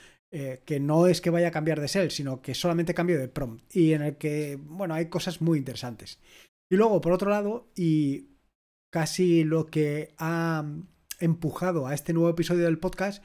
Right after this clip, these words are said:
es que voy a cambiar de, eh, Tiling Window Manager. Después de prácticamente dos años de estar utilizando B S P W M, pues una de las razones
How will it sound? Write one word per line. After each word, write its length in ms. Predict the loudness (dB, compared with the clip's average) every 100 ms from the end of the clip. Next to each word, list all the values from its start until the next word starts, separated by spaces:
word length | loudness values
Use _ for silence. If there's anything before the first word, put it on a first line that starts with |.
| -20 -16 -4
es 160 | -2
que 80 | 0
voy 100 | 0
a 80 | 0
cambiar 500 | -2 -2 0 0 -2
de, 680 | -2 2 2 2 0 -6 -12 -14
eh, 260 | -12 -10
Tiling 380 | -2 0 0 -2
Window 260 | -2 -4 -6
Manager. 460 | -12 -16 -18 -20 _ -20 _ _ _ _ _ -4
Después 320 | 2 2 4
de 340 | 6 6 6
prácticamente 580 | 2 0 0 -2 0 -2
dos 180 | -2 -2
años 320 | -2 -2 -2
de 140 | -2
estar 220 | -2 -2 0
utilizando 560 | 0 -2 0 0 0
B 120 | 0
S 160 | 0 0
P 100 | 0
W 500 | 2 4 4 4 2
M, 260 | 0 -2 -6
pues 400 | -10 -10 -12 -8
una 260 | -2 0
de 100 | 2
las 140 | 2 0
razones 680 | -2 0 0 -2 -8 -16